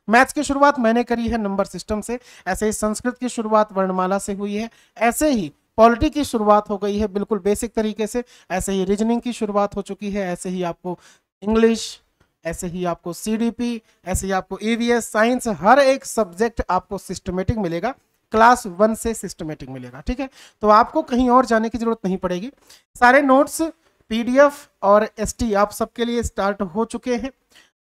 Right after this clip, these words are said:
लगभग बन भी चुके हैं। अगर आप उसको चाहते हैं तो लिंक डिस्क्रिप्शन में गिवन है Telegram चैनल का, Telegram चैनल को जरूर फॉलो करिए, ज्वाइन कर लीजिएगा Telegram,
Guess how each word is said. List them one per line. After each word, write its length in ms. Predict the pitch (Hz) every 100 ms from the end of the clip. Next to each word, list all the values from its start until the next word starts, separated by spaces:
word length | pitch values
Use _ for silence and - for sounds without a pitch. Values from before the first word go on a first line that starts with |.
| -
लगभग 640 | 202 254 240 208 240 - _ _ _
बन 220 | 160 240
भी 160 | 240 269
चुके 280 | 269 233 254
हैं। 160 | 262
अगर 220 | 330 214 208
आप 140 | 202 -
उसको 180 | - 202
चाहते 360 | 196 190 240
हैं 240 | 226 196 269 _ - -
तो 60 | 208
लिंक 300 | 214 269 285
डिस्क्रिप्शन 540 | 262 - 233 233 262
में 180 | 262 269
गिवन 260 | 214 233 247
है 160 | 220 269
Telegram 560 | - 220 208 190 190 208
चैनल 360 | - 180 185
का, 180 | 180 226 - _ _ -
Telegram 420 | 190 185 196 214
चैनल 220 | 208 202
को 120 | 202 202
जरूर 300 | 175 196 208
फॉलो 300 | 196 185 185
करिए, 300 | 185 202 240
ज्वाइन 300 | - 175 190
कर 120 | 202
लीजिएगा 400 | 190 180 180 185
Telegram, 400 | 185 170 165 175